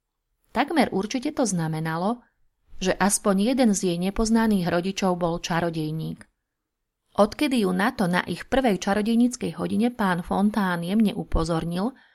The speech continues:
Rose myslela na svojich rodičov viac než kedykoľvek predtým. Teraz už o nich niečo vedela, teda aspoň o jednom z nich.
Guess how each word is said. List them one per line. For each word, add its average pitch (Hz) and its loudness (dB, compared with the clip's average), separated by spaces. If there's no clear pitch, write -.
Rose 240 6
myslela 214 2
na 180 0
svojich 226 0
rodičov 190 2
viac 196 2
než 175 0
kedykoľvek 175 -2
predtým. 165 -8
Teraz 202 0
už 233 2
o 196 6
nich 202 6
niečo 190 0
vedela, 170 -4
teda 170 0
aspoň 185 0
o 180 0
jednom 170 0
z 160 -6
nich. 165 -6